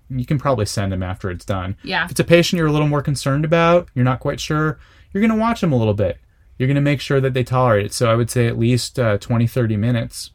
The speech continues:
Speaker 2: Mm-hmm. One thing that's kind of important to know that, that may not be immediately obvious is that our pediatric traumas are not all people who got into motor vehicle accidents or, you know, what we classically think of in our, you know, sort of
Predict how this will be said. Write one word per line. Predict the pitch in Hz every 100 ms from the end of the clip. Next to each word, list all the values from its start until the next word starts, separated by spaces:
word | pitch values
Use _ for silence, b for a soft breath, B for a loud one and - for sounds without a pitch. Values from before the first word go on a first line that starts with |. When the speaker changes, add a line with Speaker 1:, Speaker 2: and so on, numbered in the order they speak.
| - -
Speaker 2:
Mm-hmm. | 214 220 214 208 - - - - - 240
One | 247 247
thing | 277
that's | 254 220 - -
kind | - 240 240
of | 240
important | 220 220 220 220 208
to | 208
know | 196 190 196 196
that, | 185 196 - - -
that | 196 202
may | 214
not | 214 202
be | 202 196
immediately | 190 208 202 185
obvious | 185 190 185 196
is | 185
that | 196 180 - b b b
our | 233
pediatric | - 311 277 233 240 208
traumas | - 240 240 226 185 185 185 - _ _ _ - - -
are | 214 208 214
not | 233 254
all | 220 208 208 196 196 - _ _
people | - 220 214
who | 214
got | 208 190
into | 190 - 190 185 180
motor | 180 180
vehicle | 254 254 247
accidents | 220 - 214 208 202 202 196 - b b b -
or, | 196 190 190 185 180 -
you | 196
know, | 190 196
what | 214
we | 220
classically | - 190 - 214 202
think | 202 190 196
of | 185 180
in | - 190
our, | 190 185 185
you | 202
know, | 185 180
sort | - 196
of | 180